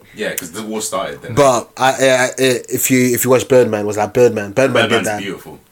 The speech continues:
Speaker 2: brilliantly.
Speaker 1: Beautiful, yeah.
Speaker 2: I wish I watched it. I wish I watched it in the cinema instead
Speaker 1: Same,
Speaker 2: of on
Speaker 1: same,
Speaker 2: my
Speaker 1: same.
Speaker 2: laptop. But
Speaker 1: I saw it on an airplane.
Speaker 2: <laughs>
Speaker 1: That's the worst way to experience it.
Speaker 2: It really, well, airplane is the worst way to experience films in general.
Speaker 1: To experience life.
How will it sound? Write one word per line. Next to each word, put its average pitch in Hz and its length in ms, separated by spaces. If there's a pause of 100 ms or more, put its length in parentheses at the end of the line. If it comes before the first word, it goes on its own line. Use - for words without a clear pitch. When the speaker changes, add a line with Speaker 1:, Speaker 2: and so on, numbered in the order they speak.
Speaker 2:
brilliantly. 120 480
Speaker 1:
Beautiful, - 460
yeah. - 60
Speaker 2:
I 120 40
wish 143 240
I - 20
watched 117 300
it. 113 160
I 117 80
wish 127 340
I 110 60
watched 110 320
it 107 60
in 101 60
the 104 60
cinema 104 380
instead 101 220
Speaker 1:
Same, 113 260
Speaker 2:
of 85 60
on 98 80
Speaker 1:
same, 107 100
Speaker 2:
my 113 60
Speaker 1:
same. 107 40
Speaker 2:
laptop. 107 380
But 98 140
Speaker 1:
I - 20
saw - 240
it - 20
on 78 80
an - 140
airplane. - 420
Speaker 2:
<laughs> - 20 (800)
Speaker 1:
That's - 180
the 311 180
worst 104 180
way 98 120
to 107 120
experience 90 460
it. - 160
Speaker 2:
It 160 160
really, 160 340
well, 110 160
airplane 139 480
is 107 140
the 107 80
worst 110 280
way 110 120
to 101 120
experience 107 520
films 107 320
in 107 100
general. 107 320
Speaker 1:
To 117 100
experience 104 440
life. 92 380